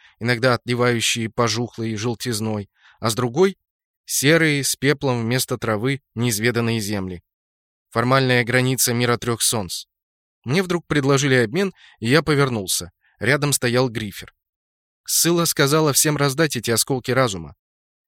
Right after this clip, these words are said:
Я кивнул, и мне в окошко обмена упал уже знакомый светящийся камешек, а следом и свиток перемещения к заброшенной цитадели. У меня даже перехватило дыхание.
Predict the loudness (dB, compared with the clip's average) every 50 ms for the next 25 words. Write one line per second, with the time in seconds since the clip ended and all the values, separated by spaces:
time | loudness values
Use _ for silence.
0 | _ -2 2 2 2 2 2 0 0 0 0 0 0 -2 _ _ _ -8 -4 -2
1 | 0 2 2 2 2 2 0 -2 -2 0 0 2 0 2 0 0 0 0 0 -2
2 | -2 -6 -10 -10 -2 0 2 2 2 2 0 -2 -2 -2 -2 -4 -4 -2 0 0
3 | 0 0 0 -2 -2 -4 -4 -4 -2 0 0 0 0 0 0 0 0 0 0 0
4 | 0 0 0 -2 -6 -8 -10 -10 _ _ _ _ _ _ _ _ _ -6 -4 -2
5 | 0 2 2 2 2 0 -2 -2 _ _ _ -8 -2 0 0 0 0 -2 -2 -2
6 | -2 -2 0 0 0 0 0 0 0 0 0 0 0 0 0 0 0 -2 -4 _
7 | _ _ _ -6 -2 2 2 2 2 2 0 0 0 0 0 -2 -2 -2 -2 -2
8 | -2 -2 0 -2 -2 -2 -6 -8 -10 -16 _ _ _ _ _ _ _ _ _ -8
9 | -4 0 2 2 2 2 2 2 2 0 0 0 0 -2 -2 0 0 0 0 2
10 | 2 0 0 0 0 -2 -2 0 0 0 -2 -4 -8 -12 -14